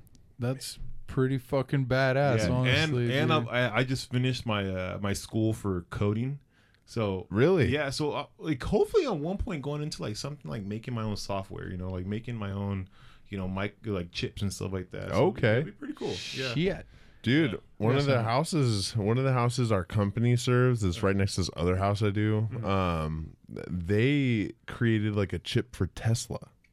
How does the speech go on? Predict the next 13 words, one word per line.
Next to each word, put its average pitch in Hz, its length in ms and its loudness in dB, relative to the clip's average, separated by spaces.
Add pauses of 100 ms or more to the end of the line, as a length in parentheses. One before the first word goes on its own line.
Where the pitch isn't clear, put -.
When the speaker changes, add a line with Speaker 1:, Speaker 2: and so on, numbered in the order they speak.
(280)
Speaker 3:
and 90 580 2
they're, 98 440 4 (100)
yeah, 82 380 -2
like, 90 280 -2
something 107 500 0
for 107 140 -4
Teslas. 120 560 2
Speaker 1:
They're 127 160 6
Speaker 3:
and 101 180 6
Speaker 1:
rolling 117 460 4
in 110 180 -2
it. 107 120 -4
Speaker 3:
Bro, 113 160 8